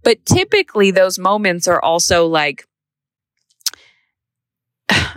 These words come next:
surrounded with grief and sadness because the fantasy we have in our mind of what something is going to be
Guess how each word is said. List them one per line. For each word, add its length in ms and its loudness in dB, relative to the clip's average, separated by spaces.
surrounded 760 0
with 260 0
grief 680 -2
and 180 -2
sadness 680 -4
because 640 -4
the 300 -2
fantasy 960 0
we 160 -2
have 240 0
in 100 -6
our 140 -4
mind 680 -2
of 180 -2
what 180 0
something 400 -4
is 100 0
going 260 -2
to 160 -2
be 580 2